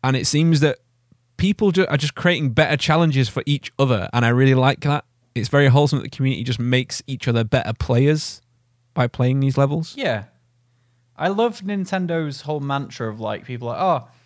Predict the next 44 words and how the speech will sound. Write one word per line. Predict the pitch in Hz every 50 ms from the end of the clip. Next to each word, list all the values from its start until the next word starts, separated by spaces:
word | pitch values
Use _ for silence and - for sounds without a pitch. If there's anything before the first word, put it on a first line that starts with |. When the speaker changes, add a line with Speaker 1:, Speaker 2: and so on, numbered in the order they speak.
| _ _ _ -
Speaker 2:
well, | 156 156 -
I | - 160 170 196
could | 202 - 240 185
make | 170 143 127 113 -
a | 120
better | 104 123 117 92 120
Mario | 117 117 113 117 117 113 113 117 113
level." | 110 107 104 117 131 170 175 -
And | 156 156
they're | 160
like, | 165 156 123
"Fine, | - - - 233 285 302 285 170 123 117
fucking | - - - - 202 208 202 - 269 262 254 208
do | 156 - 196 254 302 294
it | 233 - 123
then." | 120 131 131 135 135 -
Speaker 1:
And | 123
they | 127
were | 127
like, | 120 107 - -
"Shit, | - - - - 190 208 - - -
they | - 123 113
did." | 107 - 160 208 220 - - - - - - - - - 320 -
<laughs> | - 285 - - _ _ _ _ -
Speaker 2:
Imagine | 131 156 202 247 247
how | 220
embarrassing | 180 143 - 131 156 180 160 - - 131
it | 107 104
must | 117 113 117 -
be | 127 117 110 104 101 -
to, | - 117
like, | 113 113 107 78 -
be | 123 123
the | 117 123
guy | 110 127 120 123 123
who | 120 117
made, | 117 117 117 117 107 107
like, | 113 113 113 110 -
a | - 110
bunch | 117 131 120 113 - 131
of | 120
levels | 123 127 117 120 110 110 107
originally. | 107 104 120 127 120 - 117 98 60 - - - - _ -
Speaker 1:
Yeah. | 117 117 110 107 76